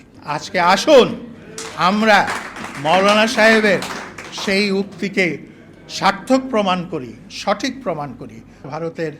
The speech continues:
নিরাপত্তার জন্য হুমকি হয়ে দাঁড়াবে, এটাই হচ্ছে ভারতের অবস্থান। এখানে একটু বলার দরকার, এই যে কলকাতা বন্দর,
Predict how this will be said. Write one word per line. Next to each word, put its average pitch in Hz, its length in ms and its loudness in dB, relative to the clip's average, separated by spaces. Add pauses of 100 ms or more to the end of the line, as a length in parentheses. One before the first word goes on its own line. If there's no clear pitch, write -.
(120)
নিরাপত্তার 180 600 -4
জন্য 160 260 -8
হুমকি 160 400 -10
হয়ে 147 180 -6
দাঁড়াবে, 123 360 -10 (160)
এটাই 196 380 -6
হচ্ছে 180 460 -8 (140)
ভারতের 151 380 -8
অবস্থান। 127 500 -12 (680)
এখানে 220 420 0
একটু 220 200 -6
বলার 196 360 2
দরকার, - 340 -6 (340)
এই 220 200 4
যে 277 120 0
কলকাতা 233 460 2
বন্দর, 196 420 0